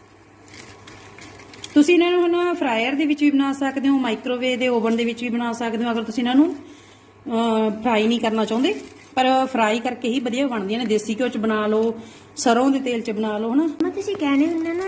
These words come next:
Speaker 2: ਵੀ ਰਿਫਾਈਨਡ ਆਇਲ, ਆਇਲ ਨਹੀਂ ਵਰਤੀਦਾ ਹੁੰਦਾ, ਫਿਰ ਤੁਸੀਂ ਕੀ ਚ ਬਣਾਓਗੇ?
Speaker 1: ਉਹ ਤਾਂ ਆਪਾਂ ਸਰੋਂ ਦਾ ਤੇਲ ਵਰਤਦੇ ਹਾਂ, ਤੁਹਾਨੂੰ ਪਤਾ ਹੀ ਹੈ, ਹਰ ਇੱਕ ਚੀਜ਼ ਨਾਲ ਤਾਂ ਉਹਦੇ ਨਾਲ ਟੇਸਟੀ ਤੇ ਕਰੰਚੀ ਬਣਦੀ ਹੈ।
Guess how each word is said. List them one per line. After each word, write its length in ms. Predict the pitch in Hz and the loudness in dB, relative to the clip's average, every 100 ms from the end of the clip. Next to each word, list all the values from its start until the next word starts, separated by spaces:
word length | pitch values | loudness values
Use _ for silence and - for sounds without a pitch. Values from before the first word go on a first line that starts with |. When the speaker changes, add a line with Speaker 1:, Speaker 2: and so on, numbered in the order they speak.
| 381 | -2
Speaker 2:
ਵੀ 160 | 381 | 0
ਰਿਫਾਈਨਡ 460 | 359 359 262 262 262 | 0 0 -4 -4 -2
ਆਇਲ, 260 | 269 262 269 269 | -2 -2 -4 -4
ਆਇਲ 240 | 262 254 | -4 -4
ਨਹੀਂ 340 | 254 262 262 262 339 | -6 -6 -6 -8 -10
ਵਰਤੀਦਾ 580 | 247 247 247 247 247 247 | -6 -4 -4 -6 -4 -4
ਹੁੰਦਾ, 240 | 247 240 | -4 -6
ਫਿਰ 140 | 254 277 | -4 -6
ਤੁਸੀਂ 240 | 269 277 | -6 -8
ਕੀ 120 | 262 | -8
ਚ 100 | 269 | -8
ਬਣਾਓਗੇ? 540 | 285 311 302 285 302 359 - - 262 | -4 -2 0 0 -2 -4 -10 -8 -4
Speaker 1:
ਉਹ 60 | |
ਤਾਂ 100 | 285 | -2
ਆਪਾਂ 100 | 440 | -2
ਸਰੋਂ 320 | - 285 208 233 | 0 0 0 0
ਦਾ 100 | 294 | 2
ਤੇਲ 220 | 302 254 | 2 2
ਵਰਤਦੇ 360 | 247 220 214 | -2 -4 -6
ਹਾਂ, 60 | 240 | -6
ਤੁਹਾਨੂੰ 200 | 233 240 | -4 -4
ਪਤਾ 200 | 226 226 | -4 -4
ਹੀ 60 | 220 | -4
ਹੈ, 120 | 208 | -4
ਹਰ 40 | |
ਇੱਕ 140 | 262 294 | -4 -4
ਚੀਜ਼ 240 | 240 226 | -2 0
ਨਾਲ 180 | 226 214 | 2 2
ਤਾਂ 120 | 226 | 0
ਉਹਦੇ 100 | 240 | 0
ਨਾਲ 200 | 269 262 | 0 -2
ਟੇਸਟੀ 420 | 254 208 196 226 | -2 -2 -2 -4
ਤੇ 80 | 226 | -4
ਕਰੰਚੀ 420 | 226 190 180 220 | -4 -4 -2 -2
ਬਣਦੀ 360 | 220 240 240 | 0 0 0
ਹੈ। 60 | 277 | 0